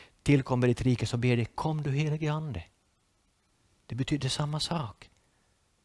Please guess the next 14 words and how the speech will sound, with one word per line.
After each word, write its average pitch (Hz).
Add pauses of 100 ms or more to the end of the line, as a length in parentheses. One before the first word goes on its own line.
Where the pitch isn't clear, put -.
(160)
Att -
be 127
om 123
den 120
helige 117
ande, 113 (800)
då, 131
be, 120
då 110
kommer 107
också 98
Guds 101
rike. - (1900)
Bönetonen 139